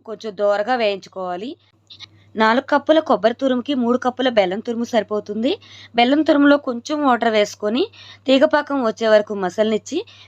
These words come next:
వేయించుకున్న కొబ్బరిని అందులో వేసి, చక్కగా మీడియం ఫ్లేమ్‌లో పెట్టుకొని, గరిటెతో కలుపుతూ ఉంటే జిగురు వచ్చి,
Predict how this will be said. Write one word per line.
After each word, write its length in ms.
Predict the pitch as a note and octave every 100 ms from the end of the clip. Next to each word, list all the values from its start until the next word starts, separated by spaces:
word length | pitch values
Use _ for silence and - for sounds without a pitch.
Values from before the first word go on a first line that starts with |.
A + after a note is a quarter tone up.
| -
వేయించుకున్న 520 | A#3 C#4 D#4 E4+ D#4
కొబ్బరిని 460 | D4+ A#3 A3+ A#3 A3+
అందులో 340 | F#3 F#3+ A3
వేసి, 320 | G#3+ G#3 - E4+ _ - - _
చక్కగా 400 | - G#3+ C#4 C#4+
మీడియం 340 | C#4 A3+ A#3+ C#4
ఫ్లేమ్‌లో 380 | A#3+ A3+ G#3+ A3
పెట్టుకొని, 480 | G#3 G3 G3+ A3
గరిటెతో 400 | A3 G3+ G#3 -
కలుపుతూ 400 | A#3+ G#3 F#3+ - A3
ఉంటే 260 | G#3 C4
జిగురు 360 | C4 G#3 G#3+ C4+
వచ్చి, 300 | A#3 -